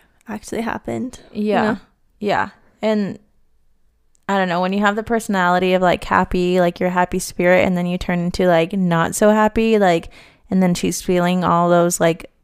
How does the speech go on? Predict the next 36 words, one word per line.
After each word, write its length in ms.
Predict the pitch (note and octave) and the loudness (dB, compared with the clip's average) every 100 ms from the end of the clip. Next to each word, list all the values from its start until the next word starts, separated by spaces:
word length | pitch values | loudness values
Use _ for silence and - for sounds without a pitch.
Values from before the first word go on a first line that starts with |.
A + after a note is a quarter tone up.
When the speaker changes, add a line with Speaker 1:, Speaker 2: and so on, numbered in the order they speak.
| _ _ _ | _ _ _
Speaker 2:
bad, 500 | G#3 F#3 F3 D#3+ E3 | -2 2 4 2 0
like, 200 | E3+ E3+ | -2 -2
energy 720 | - F#3 F#3 E3 F#3 F3 F3 E3+ | 0 2 2 2 0 0 0 -2
and, 160 | E3 | -2
like, 180 | E3 E3 | -4 0
all 200 | F3+ E3+ | 2 4
that, 260 | F3 F3 - | 6 4 4
like, 260 | E3 - - - _ _ - | 2 0 -10 -20 _ _ 2
I 80 | F3+ | 2
totally, 400 | - F3+ F3+ F3+ | 8 8 10 8
like, 320 | E3+ E3+ - - | 4 2 -6 -2
I 140 | G#3+ | -2
feel 240 | - A#3+ | 6 8
like 180 | A#3+ A#3+ | 8 6
I 120 | F3+ | 4
felt 380 | G3+ F3+ E3+ - - _ _ _ _ | 6 6 4 0 -16 _ _ _ _
not 440 | F#3+ F#3 F3 - - | 2 4 4 0 0
necessarily 640 | F#3+ F#3 F3 F3+ E3 D#3+ | 0 0 0 2 2 2
everything 320 | E3 E3+ F#3 | 0 0 0
that 160 | F3+ - | -2 -4
she 140 | - | -6
felt, 220 | F3 E3+ - | -2 -2 0
like, 220 | E3 - - | -2 -6 -2
but 160 | F#3 | 2
I 80 | F3 | 2
felt 180 | - - | 4 2
like 160 | F3 F3 | 2 0
it 60 | |
was 200 | E3 D#3+ | 0 -2
real, 420 | F#3+ E3 - - - | -2 0 0 -2 -4
you 120 | G3 | -4
know 80 | F3+ | -4
what 80 | E3+ | -4
I 40 | |
mean? 180 | E3 E3 | -4 0
Speaker 1:
Yeah, 220 | G3 - | 0 0